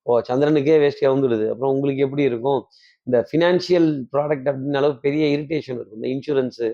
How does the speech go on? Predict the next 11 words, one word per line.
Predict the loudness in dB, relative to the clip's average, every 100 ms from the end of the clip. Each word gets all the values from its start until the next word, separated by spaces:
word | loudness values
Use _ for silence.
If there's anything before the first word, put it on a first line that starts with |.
| -6 _ _ _ -2
லோனு, | 2 4 4 2
இ | 0 0
எம் | 0 0
ஐ, | -4 -4 -8 -6
கிரெடிட் | -4 -4 -4 -4
கார்டு, | 0 0 0 -2 -6 _ _ _ -4
மியூச்சுவல் | 0 0 0
ஃபண்டு, | -4 -4 -2 -2
ஷேர்ஸ், | -2 -2 0 0 -2
என்னங்க | -8 -6 -2 0 0
இதெல்லாம்? | 0 -4 -6